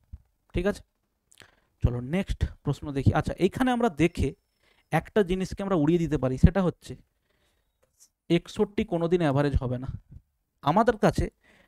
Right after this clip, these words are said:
set of numbers যা থাকবে, set of numbers মানে কি? এখানে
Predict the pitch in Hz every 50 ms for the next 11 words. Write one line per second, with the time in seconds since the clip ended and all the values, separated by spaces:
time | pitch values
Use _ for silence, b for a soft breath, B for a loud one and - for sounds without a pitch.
0 | b b b b b b b b - - - - - 196 220 220 - 254 247 240
1 | 226 175 147 147 151 160 180 190 196 214 220 202 - _ - - - 175 185 -
2 | - 151 - - 113 120 - _ _ _ _ _ _ _ _ _ _ _ _ _
3 | _ _ _ _ - - - - 185 - 208 175 170 143 127 120 120 123 127 -
4 | - 165 190 208 202 - 226 - _ b b b b b b b b 190 202 254